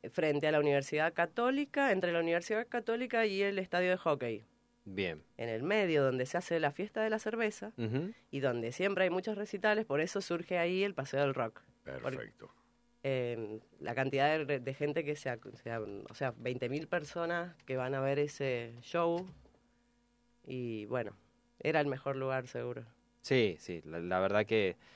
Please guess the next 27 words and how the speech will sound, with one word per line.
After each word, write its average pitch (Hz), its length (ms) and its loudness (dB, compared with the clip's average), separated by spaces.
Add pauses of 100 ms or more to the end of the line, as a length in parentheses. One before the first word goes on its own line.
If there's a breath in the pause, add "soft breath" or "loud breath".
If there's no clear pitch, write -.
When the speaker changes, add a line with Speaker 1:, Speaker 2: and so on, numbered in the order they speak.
(180 soft breath)
Speaker 2:
eh, 87 640 0
está 98 680 2
Speaker 1:
Es 78 60 -2
un 139 120 -2
parque 135 260 -2
Speaker 2:
es 120 60 -4
un, 117 80 -6
Speaker 1:
hermoso. 110 260 2
Speaker 2:
es 107 120 2
un 104 120 -2
parque 104 280 4
hermoso, 107 680 2
eh, 92 420 -4
es - 120 -16 (140)
con 95 160 -6
mucha 104 300 -2
gente 104 420 -2
que, 92 380 -8
que, 85 300 -6 (200)
que 92 120 -6
llega, 117 480 6 (300 loud breath)
y 101 60 -4
bueno, 104 220 4
y 95 60 -4
qué 120 140 0
mejor 117 380 2
que 95 380 -2